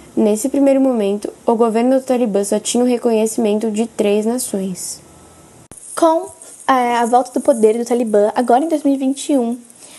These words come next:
Speaker 2: várias pessoas fugiram do Afeganistão, principalmente as mulheres, com medo do Talibã.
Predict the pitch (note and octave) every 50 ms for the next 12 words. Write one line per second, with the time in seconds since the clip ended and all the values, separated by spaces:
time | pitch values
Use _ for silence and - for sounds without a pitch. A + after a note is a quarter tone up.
0 | - - - - A#3+ C#4 C#4+ D#4 D#4+ D#4+ D#4+ - D#4+ D4+ - - C#4 C4+ C#4 C4+
1 | C4+ - - E4 D4 C4+ B3 A3+ B3 C4 D4+ E4+ E4+ C#4 A3 G#3+ G#3+ G3+ G3+ G#3
2 | G#3 G#3 - A#3+ A#3 A#3 B3 C#4+ C#4+ - - A3+ G#3 G#3+ A3 A3+ - - - -
3 | - - - - - - - - - F4 F4 F4 F4+ - - F4+ F4 F4 D#4 C#4
4 | C4+ D4 C#4 C#4+ D#4+ D#4+ D4+ C4 A#3 A#3+ C#4 - - - - - D4+ D#4 E4 D#4+
5 | D4+ C#4+ C#4+ D#4 E4+ E4+ C#4+ B3 G#3+ A#3+ A#3 C4+ C4 D4+ D#4+ D#4+ -